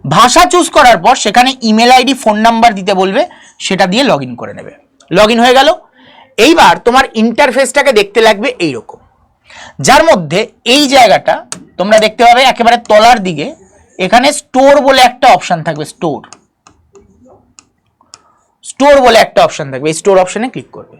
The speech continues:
স্টোর অপশনে ক্লিক করলেই সঙ্গে সঙ্গে তোমাদের এইখানে মিডিল বরাবর এখানে দেখতে পাচ্ছ অনেকগুলো, আহ, তোমার এক্সামের নাম দেখাচ্ছে, তার সাথে view all দেখাচ্ছে। এই view all-এ ক্লিক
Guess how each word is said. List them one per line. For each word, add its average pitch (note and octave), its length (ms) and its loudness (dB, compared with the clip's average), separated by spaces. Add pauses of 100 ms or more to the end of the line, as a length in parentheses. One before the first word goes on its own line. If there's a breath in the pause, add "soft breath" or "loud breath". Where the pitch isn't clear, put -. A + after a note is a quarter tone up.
(500 loud breath)
স্টোর C4+ 280 2
অপশনে D4 320 -2
ক্লিক C4+ 240 -6
করলেই F#3+ 340 -2
সঙ্গে A#3 280 -2
সঙ্গে D3+ 220 -6 (400 soft breath)
তোমাদের A#3 280 2 (160)
এইখানে A#3+ 240 0 (100)
মিডিল G#3+ 300 -2
বরাবর G#3 340 2 (400 soft breath)
এখানে G3 220 0
দেখতে G3+ 200 -6
পাচ্ছ A#3+ 200 -2 (380)
অনেকগুলো, G#3 400 0 (100)
আহ, F3 340 2 (100)
তোমার F#3+ 220 0 (200)
এক্সামের G3+ 440 -2
নাম G3 100 0 (100)
দেখাচ্ছে, G#3 280 -2 (100)
তার - 160 -6
সাথে G3+ 140 -6 (120)
view D#3 220 -6
all B2 180 -6
দেখাচ্ছে। - 320 -18 (520 soft breath)
এই C#4 60 0 (120)
view F#3+ 220 -2
all-এ A3+ 200 2
ক্লিক - 160 -16